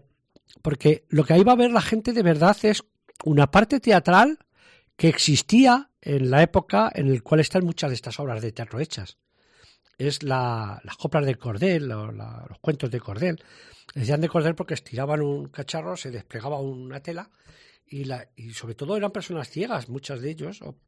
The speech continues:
personas con algún tipo de discapacidad, los que contaban esto, y con ello pedían luego un dinero, y se mantenían. Eh, bueno, uno de los grandes representantes de esto fue en el Lazarillo de Tormes, cuando lo cuenta, ¿no? Y cómo era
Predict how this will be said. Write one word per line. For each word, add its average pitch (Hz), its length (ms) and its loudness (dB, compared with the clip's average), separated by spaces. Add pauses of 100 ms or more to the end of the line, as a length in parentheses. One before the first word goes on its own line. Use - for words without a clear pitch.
(100)
personas 139 340 -10 (380)
con 113 280 -14
algún 120 280 -12
tipo 151 220 -8
de 147 40 -2
discapacidad, 160 600 -8 (380)
los 139 120 -10
que 147 80 -10
contaban 151 340 -2
esto, 165 240 -8
y - 20 -12
con 131 160 -8
ello 160 160 -4
pedían 160 240 -6
luego 156 160 -6
un 156 120 -6
dinero, 190 400 -8 (500)
y 131 180 -10
se - 120 -8
mantenían. 131 560 -4 (1080)
Eh, 143 680 2 (680)
bueno, 143 400 4 (640)
uno 135 180 4
de 160 60 6
los 151 80 6
grandes 156 220 6
representantes 147 600 -2
de 156 60 0
esto 180 240 2
fue 185 200 2
en 165 80 2
el 160 60 4
Lazarillo 143 400 2
de 120 80 0
Tormes, 170 380 4
cuando 120 220 -4
lo 113 100 -4
cuenta, 151 380 0
¿no? 160 260 -2
Y 131 80 -4
cómo 135 240 -2
era 127 220 0